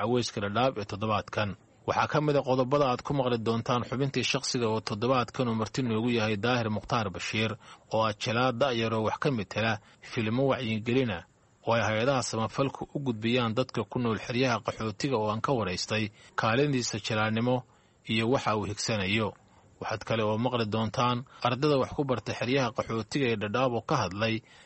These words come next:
sida ay u arkaan inaan afkooda hooyo ee Soomaaliga lagu dhigin iskuullada ku yaalla xeryaha Dhadhaab.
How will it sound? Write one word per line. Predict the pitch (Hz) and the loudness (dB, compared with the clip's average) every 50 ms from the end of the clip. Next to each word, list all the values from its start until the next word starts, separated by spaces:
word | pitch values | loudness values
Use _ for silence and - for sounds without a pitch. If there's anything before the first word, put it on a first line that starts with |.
| - - - | -20 -14 -8
sida | - - - 160 156 143 | -4 0 2 4 4 4
ay | 135 139 | 4 4
u | 147 143 | 4 2
arkaan | 131 120 - - 131 110 98 85 78 - - - _ _ - | 2 0 0 0 0 0 0 -2 -4 -10 -18 -20 _ _ -4
inaan | 117 117 131 143 147 | 0 2 4 4 4
afkooda | 151 143 - - 127 117 113 113 110 | 2 0 0 0 0 0 2 0 0
hooyo | 107 117 113 120 135 131 120 113 | 0 0 2 2 4 2 2 2
ee | |
Soomaaliga | 110 - - 110 107 123 127 131 123 117 110 113 | 0 0 0 0 2 2 2 2 2 2 0 0
lagu | 110 110 110 120 143 | 0 0 0 0 0
dhigin | 139 104 95 101 110 113 113 113 - - - - _ - | 0 0 0 0 0 0 0 -2 -6 -10 -20 -16 _ -6
iskuullada | - - - - 120 120 131 127 117 107 | -6 -4 -2 0 2 2 2 2 2 0
ku | - - 123 | -2 0 0
yaalla | 113 110 107 104 98 87 | 0 0 0 0 -2 -2
xeryaha | - - 104 110 117 110 98 101 | -2 -2 -2 0 0 0 0 -2
Dhadhaab. | 87 92 92 98 113 117 110 | -2 -2 0 0 2 2 0